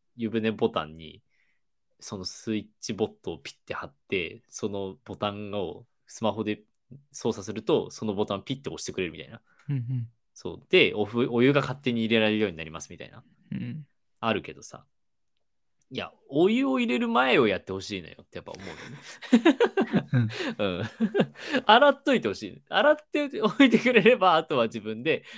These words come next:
Speaker 1: あ、このタイミングでお風呂入れようかなとかって思ってピッて押すんだけど。だって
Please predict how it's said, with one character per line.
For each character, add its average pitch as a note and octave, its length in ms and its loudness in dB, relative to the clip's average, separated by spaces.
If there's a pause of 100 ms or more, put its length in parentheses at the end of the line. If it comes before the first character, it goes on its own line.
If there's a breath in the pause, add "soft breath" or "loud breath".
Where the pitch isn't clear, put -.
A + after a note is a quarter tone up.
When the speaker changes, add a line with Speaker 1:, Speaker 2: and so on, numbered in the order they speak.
Speaker 1:
あ、 A#2 140 -2
こ G#2+ 120 -6
の F#2+ 60 -12
タ G#2+ 100 -2
イ G2+ 40 -8
ミ G2 60 -10
ン - 20 -10
グ G2+ 60 -12
で F#2+ 60 -6
お F#2+ 60 -6
風 G2+ 120 -10
呂 F2+ 60 -8
入 E2+ 80 -8
れ F2 60 -8
よ E2+ 60 -8
う - 40 -12
か - 120 -16
な D3 120 0
と - 160 -18
か - 100 -12
っ - 20 -16
て - 120 -20
思 E2 120 -18
っ D2+ 40 -20
て - 120 -20
ピ - 100 -20
ッ - 20 -20
て - 120 -18
押 E2 120 -18
す - 80 -20
ん - 40 -20 (280)
だ - 80 -20
け - 120 -20
ど。 - 200 -20 (460)
だ B2+ 60 -8
っ - 20 -12
て - 140 -18